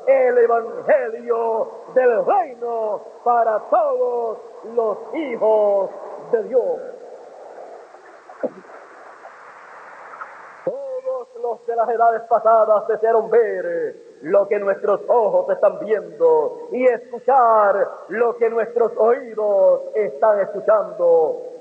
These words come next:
pero nosotros hemos sido los bienaventurados. Hemos sido los bienaventurados en escuchar lo que estamos escuchando y en ver lo que estamos viendo en la edad de la piedra angular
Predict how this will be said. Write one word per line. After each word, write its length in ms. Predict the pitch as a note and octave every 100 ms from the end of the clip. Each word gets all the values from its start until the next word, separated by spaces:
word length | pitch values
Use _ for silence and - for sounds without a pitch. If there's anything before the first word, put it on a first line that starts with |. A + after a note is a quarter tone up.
| -
pero 280 | A#3 A3 G#3
nosotros 680 | G#3 - A3+ G#3 G#3 G#3 G#3 A3
hemos 300 | A3 G#3 G#3
sido 320 | A3+ G#3+ G#3+
los 220 | G#3 G#3
bienaventurados. 1300 | A3 A3+ G#3+ A3 G#3+ A#3 G#3+ A#3+ G#3 G3+ F#3 F3 - - - - _ _ _ _ -
Hemos 320 | A#3 A#3+ A3+
sido 240 | A#3 C4 B3
los 180 | A#3
bienaventurados 1300 | A#3+ B3+ B3 B3+ B3+ B3 B3 C4+ C#4 B3 A#3+ A#3+ - -
en 200 | A#3+ B3
escuchar 840 | A#3 B3 - D4+ C4 A#3+ A3+ G#3 E3+ - -
lo 260 | B3 B3
que 80 | B3
estamos 680 | A3+ - - D4+ B3+ B3 B3
escuchando 1120 | - - E3 C#4+ B3+ A#3 A#3 B3 A3 - - C4
y 120 | C#4+
en 220 | B3+ G#3+
ver 380 | D#4+ F4 C4+ A#3+
lo 180 | B3+ B3
que 60 |
estamos 340 | A#3 C4 B3+ -
viendo 880 | D#4 D#4 B3 A#3 B3 A#3+ G3 - -
en 280 | C4+ A#3+ A3+
la 80 | A3+
edad 440 | G3+ D4+ A#3+ A3+
de 60 | B3
la 160 | A3+
piedra 320 | - B3+ A#3 A#3+
angular 580 | A#3+ A3 B3 A3 G#3+